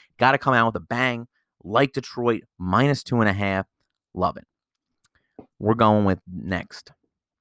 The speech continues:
The Las Vegas Raiders against the Carolina Panthers. This is just a coaching type matchup where I like John Gruden in this spot. And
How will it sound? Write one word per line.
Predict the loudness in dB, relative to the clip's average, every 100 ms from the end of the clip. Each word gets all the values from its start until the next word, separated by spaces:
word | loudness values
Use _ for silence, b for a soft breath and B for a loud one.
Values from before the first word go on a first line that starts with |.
| _ _ _ _
The | -8
Las | 2 4 2
Vegas | 0 -2 -2 -6
Raiders | -2 -2 -2 -6 -10 -20 b b b b
against | -10 -6 -6 -6 -12 _ _ _
the | -6 -6 -6 -14
Carolina | -4 -2 0 -2 -4
Panthers. | -6 -6 -6 -12 b b
This | -2 -2
is | -4
just | -4 -4
a | -12
coaching | 0 0 0 -6 -10 -10 _ _ _
type | -6 -6 -4
matchup | -4 -4 -6 -18 -20 b b
where | 2 4
I | 4
like | 2 2 2
John | 0 -2 0 -2
Gruden | -8 -8 -8
in | -8
this | -8 -10
spot. | -4 -2 -2 -4 _ _ _ _ _ _ -12
And | -8 -8 -10